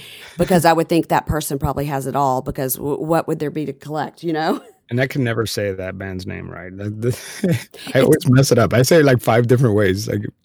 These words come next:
Speaker 2: every time.
Speaker 1: <laughs> It's a, it's a tongue twister.
Speaker 2: <laughs>
Speaker 1: For Keeps. Now, I think I would like that.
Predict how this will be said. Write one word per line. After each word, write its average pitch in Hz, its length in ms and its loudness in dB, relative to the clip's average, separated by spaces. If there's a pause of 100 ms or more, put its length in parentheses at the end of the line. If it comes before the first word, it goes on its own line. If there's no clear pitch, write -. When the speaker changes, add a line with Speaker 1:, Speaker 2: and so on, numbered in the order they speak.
(280)
Speaker 2:
every 120 180 2
time. 120 280 -2
Speaker 1:
<laughs> - 80 -10
It's - 460 -2
a, - 240 -4
it's - 160 -6
a - 80 -6
tongue - 380 -12
twister. - 540 -14 (320)
Speaker 2:
<laughs> - 320 -6
Speaker 1:
For 240 260 2
Keeps. - 340 -6
Now, 196 140 0
I - 100 0
think 453 220 -4
I - 80 -2
would 311 140 -2
like 254 280 -2
that. - 380 -4